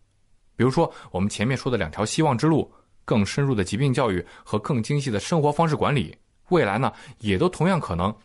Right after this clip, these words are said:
在对抗高血脂和高血压上起作用。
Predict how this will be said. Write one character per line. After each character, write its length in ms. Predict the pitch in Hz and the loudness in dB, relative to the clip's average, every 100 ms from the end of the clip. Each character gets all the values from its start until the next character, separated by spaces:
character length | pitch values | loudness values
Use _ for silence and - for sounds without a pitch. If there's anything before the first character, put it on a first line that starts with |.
| _ | _
在 140 | 107 | -6
对 240 | 87 143 107 | -4 -2 -2
抗 180 | 113 | -2
高 160 | 92 147 | -2 -2
血 160 | 151 151 | 0 0
脂 240 | 87 85 - | -2 -10 -14
和 160 | - 110 | -10 -8
高 260 | - 170 180 | -2 0 0
血 180 | 85 | -2
压 120 | 85 147 | -2 -2
上 160 | - | -2
起 160 | - 82 | -6 -6
作 160 | 87 | -4
用。 100 | 82 | -4